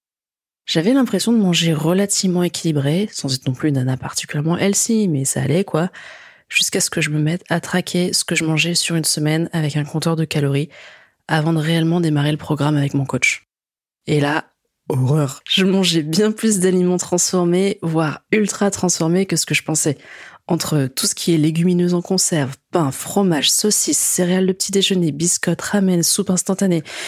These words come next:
et enfin bon bref, je vais m'arrêter là, mais comme si ça suffisait pas, bien sûr, tout ça, ça me faisait consommer bien plus de calories que ce dont j'avais besoin pour maintenir mon poids.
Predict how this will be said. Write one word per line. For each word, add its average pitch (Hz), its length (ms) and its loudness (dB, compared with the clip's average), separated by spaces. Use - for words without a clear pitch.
et 156 280 0
enfin 135 320 -2
bon 135 160 0
bref, 131 260 -4
je - 100 -2
vais 156 80 4
m'arrêter 165 300 2
là, 180 320 0
mais 170 120 -2
comme 170 160 -2
si - 100 -2
ça - 120 -2
suffisait 135 340 0
pas, 160 260 0
bien 147 240 0
sûr, - 460 -2
tout - 140 -6
ça, 156 240 0
ça - 120 -2
me 143 60 0
faisait 139 240 0
consommer 143 420 0
bien 147 540 0
plus 165 220 -2
de 139 80 0
calories 147 400 0
que 185 80 2
ce 170 100 2
dont 160 140 2
j'avais 147 180 0
besoin 139 300 0
pour 147 120 -2
maintenir 139 300 0
mon 131 120 0
poids. 131 200 -6